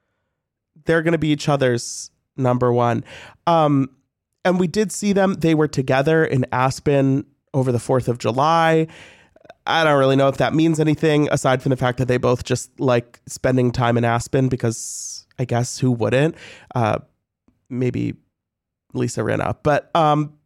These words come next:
you know, I'm, I'm really curious to see what happens with this upcoming season of Beverly Hills, which, of course, they have finished filming. They ha-, finished filming, you know, some time ago, definitely before this information came out publicly. But Kyle has,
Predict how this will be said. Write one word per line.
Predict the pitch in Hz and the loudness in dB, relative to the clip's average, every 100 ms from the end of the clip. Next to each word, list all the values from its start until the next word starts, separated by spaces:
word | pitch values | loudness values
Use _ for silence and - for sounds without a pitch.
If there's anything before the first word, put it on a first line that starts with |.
| _ | _
you | - 202 202 | -18 -8 -4
know, | 269 - - | -4 -4 -2
I'm, | 285 302 - - - - - | 0 0 -2 -18 -20 -8 -2
I'm | 247 | 0
really | 320 349 | 2 0
curious | 277 240 - | 0 -2 -4
to | 208 | -8
see | 214 | -2
what | 185 | -2
happens | 131 156 156 160 151 - | 0 0 0 0 -2 -4
with | 147 156 - - | -2 -2 -2 -10
this | 139 165 - - - - | -4 -4 -4 -12 -4 -4
upcoming | 180 - 190 170 | -2 -2 0 0
season | - 156 151 | -2 -2 0
of | 135 135 | 0 0
Beverly | 135 131 123 | 0 0 0
Hills, | 131 123 - | 0 0 -2
which, | 147 - | -4 -4
of | 113 | -4
course, | 135 123 | -2 -2
they | 131 | -2
have | 127 117 | -6 -4
finished | - 165 170 - | -2 0 0 -2
filming. | - 131 127 123 123 - - _ | -2 0 2 0 -4 -10 -20 _
They | 147 135 | -2 -2
ha-, | 120 - _ - | -4 -8 _ -10
finished | - 208 220 - | -2 -2 -2 0
filming, | 180 165 156 151 147 - - - - | 0 2 2 2 0 -6 -20 -10 -2
you | |
know, | 147 123 | 0 0
some | - 165 165 | 0 -2 0
time | 151 143 | 0 0
ago, | 135 135 127 | 2 2 2
definitely | 127 139 147 147 127 | 2 0 0 0 -2
before | 127 127 135 131 127 | -2 -2 0 0 0
this | 127 123 - - - | 0 -2 -4 -8 -4
information | 135 143 135 123 131 123 | -2 0 0 0 -2 -2
came | 123 123 | 0 0
out | 117 - | 0 0
publicly. | 185 196 190 156 139 135 - - - | 0 0 -2 0 -2 -2 -10 -20 -6
But | 196 190 - | -4 -4 -4
Kyle | 180 208 277 302 254 | 0 2 2 2 2
has, | 202 202 202 190 - | 2 2 0 -2 -8